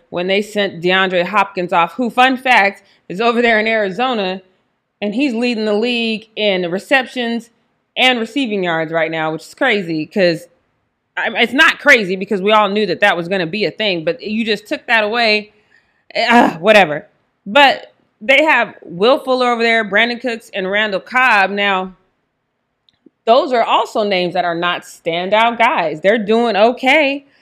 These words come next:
um, but they're not standout guys, and you're one and five. So if you have somebody who can open up that backfield for you, the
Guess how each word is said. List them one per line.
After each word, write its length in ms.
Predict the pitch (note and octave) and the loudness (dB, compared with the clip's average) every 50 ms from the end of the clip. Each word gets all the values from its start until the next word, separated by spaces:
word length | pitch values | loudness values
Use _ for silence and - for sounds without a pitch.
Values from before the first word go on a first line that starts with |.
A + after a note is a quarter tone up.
| _ _ _ _ _ _ - | _ _ _ _ _ _ -2
um, 540 | F#3+ G#3 G#3 G3+ G3 F#3+ F3+ F3 F3+ F3+ F3+ _ _ _ _ _ _ _ | 2 2 4 4 2 2 0 -2 -6 -10 -12 _ _ _ _ _ _ _
but 220 | - F3+ G#3 B3 B3 | -4 -2 0 0 0
they're 120 | C4 C4+ | 0 -2
not 260 | C#4 C#4+ D4 D#4 D4+ | -2 -2 -4 -4 -6
standout 800 | D4+ - - - - - C4+ C4 C#4 C#4 C#4 C4+ C4 B3+ B3 A3 | -10 -14 -20 -12 -2 0 2 2 2 2 2 2 2 2 0 2
guys, 420 | G3 C4 C#4+ C4+ B3+ B3 A#3+ A#3+ A#3+ | 2 4 4 6 6 4 4 2 -2
and 180 | - A#3 B3 | -4 -4 -4
you're 120 | B3+ C4 B3+ | -2 -2 -2
one 280 | A#3 G#3 A#3+ C4 C#4 | 0 0 -2 -2 -2
and 160 | C#4 C#4 C4+ - | -4 -4 -6 -6
five. 460 | - C4 C#4+ E4+ - D3 A2 - - _ _ _ _ _ _ | -6 -4 -4 -4 -4 -4 -6 -8 -12 _ _ _ _ _ _
So 220 | _ - - A#3+ A#3 | _ -6 -4 -2 -2
if 100 | A3 G#3+ | -2 -2
you 120 | C#4 F4 | 0 0
have 220 | F4+ D#4+ D4+ C4+ | 2 2 0 0
somebody 400 | B3+ - D4 C#4+ C#4 C#4 C#4 C#4 | -2 -4 -6 -2 -2 -2 -2 -2
who 100 | C4+ C4+ | -2 -4
can 120 | - C4+ A3+ | -4 -4 -4
open 260 | - B3+ C4+ C4+ C#4+ | -2 -4 -4 -2 -4
up 160 | C4+ B3+ B3+ | -4 -4 -2
that 260 | B3+ B3 B3 - F#3 | -2 -2 -2 -4 -2
backfield 580 | F#3 A#3 B3+ D#4 D#4 - - D#4 D4 C#4+ D4 C#4+ | 0 0 0 0 -4 -8 -6 -4 -4 -4 -4 -4
for 160 | - D4 C#4+ | -4 -4 -2
you, 240 | D4 D4 D4 D4 - - _ | -2 -2 -4 -6 -8 -12 _
the 260 | - F3+ F3+ - - | -20 -20 -10 -10 -10